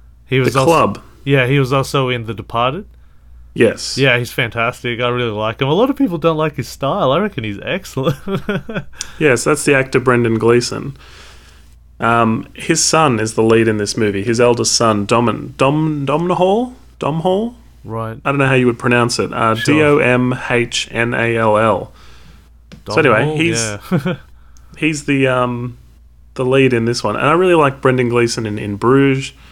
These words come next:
Speaker 2: I liked him in Troy. I mean, there was just a lot of good films that he's been a part of,
Speaker 1: I'm
Speaker 2: I
Speaker 1: surprised
Speaker 2: think.
Speaker 1: he hasn't been put in Game of Thrones.
Speaker 2: <laughs>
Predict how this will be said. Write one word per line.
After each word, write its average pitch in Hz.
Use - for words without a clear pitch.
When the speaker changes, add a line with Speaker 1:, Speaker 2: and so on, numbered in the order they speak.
Speaker 2:
I -
liked 117
him 101
in 92
Troy. 127
I -
mean, 117
there 117
was 117
just -
a -
lot 127
of 113
good 113
films 110
that 104
he's 113
been 110
a 104
part 113
of, 95
Speaker 1:
I'm 139
Speaker 2:
I 117
Speaker 1:
surprised 175
Speaker 2:
think. 170
Speaker 1:
he 160
hasn't 139
been 120
put 131
in 117
Game 113
of 101
Thrones. 110
Speaker 2:
<laughs> -